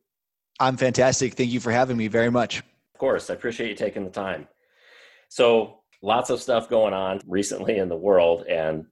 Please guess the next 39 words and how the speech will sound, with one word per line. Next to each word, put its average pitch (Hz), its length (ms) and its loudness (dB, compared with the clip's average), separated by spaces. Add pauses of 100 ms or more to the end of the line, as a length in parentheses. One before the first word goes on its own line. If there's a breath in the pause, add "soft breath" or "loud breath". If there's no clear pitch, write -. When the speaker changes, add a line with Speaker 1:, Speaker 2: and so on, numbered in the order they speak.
(200)
Speaker 2:
there's 82 420 -6 (120)
just 127 200 0
a 196 40 0
few 120 160 -4
things 73 300 -4
that 82 100 -6
I 80 60 -4
want 78 180 -4
to 71 80 -6
ask 76 260 -10
you 73 80 -10
about. 69 280 -10 (100)
But 85 180 -2
first, 131 480 4 (280 loud breath)
I 98 80 0
did 113 160 4
want 117 200 4
to - 60 0
talk 98 140 4
to - 80 2
you 95 60 6
a 92 40 4
little 101 140 6
bit 95 100 6
about 85 240 4
the - 80 -14
campaign. 78 600 -6 (520)
I 80 80 -6
mean, 82 160 -2
I 92 140 0
found 95 240 2
it 85 80 0
to 92 80 0
be 82 280 -2
super 95 920 2
high 90 240 0
energy, 92 720 0
very 92 240 2
grassroots, 90 920 -4